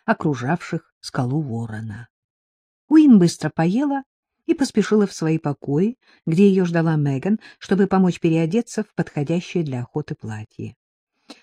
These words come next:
В своем зеленом с золотом наряде невеста в этот день была избрана майской королевой.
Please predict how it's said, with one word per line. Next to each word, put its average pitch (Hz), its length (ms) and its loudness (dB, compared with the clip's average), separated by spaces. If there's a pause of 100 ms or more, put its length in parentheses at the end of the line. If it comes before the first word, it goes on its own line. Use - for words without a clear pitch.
(120)
В - 80 -18
своем 240 320 8
зеленом 220 540 8
с 175 40 0
золотом 170 600 2
наряде 165 600 0 (340)
невеста 247 420 4
в 202 60 2
этот 190 180 2
день 180 220 4
была 170 240 2
избрана 160 640 -2 (240)
майской 175 880 -2 (100)
королевой. 107 680 -10